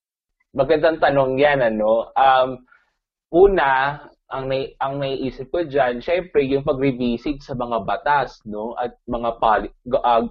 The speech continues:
policies with respect to government transactions, procurement, ganyan.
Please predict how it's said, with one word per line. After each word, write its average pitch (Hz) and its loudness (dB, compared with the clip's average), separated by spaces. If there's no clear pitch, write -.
policies 117 -2
with 107 -8
respect 107 -2
to 104 -6
government 107 0
transactions, 160 2
procurement, 165 2
ganyan. 120 -6